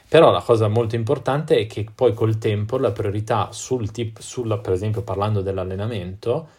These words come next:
cambierà. La, la priorità cambierà perché, cioè, se c'è un miglioramento, c'è una visione di voi stessi allo specchio diversa, ci sarà tutto un cambiamento che avviene, è chiaro che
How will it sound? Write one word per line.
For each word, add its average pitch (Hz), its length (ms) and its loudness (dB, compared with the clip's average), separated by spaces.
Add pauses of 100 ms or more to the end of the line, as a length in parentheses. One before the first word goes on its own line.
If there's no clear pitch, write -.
(200)
cambierà. 95 520 -2 (680)
La, 107 180 -4
la 110 220 -8
priorità 101 380 0
cambierà 101 420 -2
perché, 95 440 -8 (340)
cioè, 104 160 -6
se 104 140 -6
c'è 110 120 -4
un 107 60 2
miglioramento, 110 760 2 (340)
c'è - 140 -6
una 101 100 2
visione 104 400 0
di 113 100 -4
voi 104 180 0
stessi 104 340 -2
allo 107 120 0
specchio 107 380 -6
diversa, 107 680 -2 (300)
ci - 140 -12
sarà 117 440 6
tutto 160 280 -4
un 107 60 2
cambiamento 110 560 0
che - 100 -6
avviene, 101 760 -6 (320)
è 117 60 0
chiaro 113 400 8
che 113 460 2